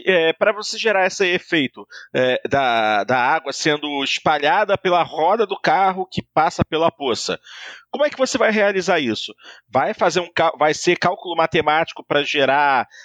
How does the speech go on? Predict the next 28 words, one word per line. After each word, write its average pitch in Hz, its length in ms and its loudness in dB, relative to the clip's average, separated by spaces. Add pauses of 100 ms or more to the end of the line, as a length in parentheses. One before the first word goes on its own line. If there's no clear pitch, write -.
a - 140 2
projeção 165 600 -2
de 147 140 -4
força, 196 800 2
direção 170 440 0
e 160 40 -2
quantidade 147 480 0
de - 160 -2
água? 302 540 2 (360)
Ou 208 140 2
você 214 280 0
vai 208 160 2
criar 185 420 2
um, 180 260 -8 (240)
apenas 202 500 0
uma 185 160 2
simulação 180 720 -2
simples? - 1000 -4 (220)
E 180 80 -4
o 190 80 -2
quanto 294 320 0
que 254 120 2
essa 233 180 0
simulação 214 480 -2
vai 208 80 2
precisar 190 380 2
ser - 180 -4
replicada? 170 680 2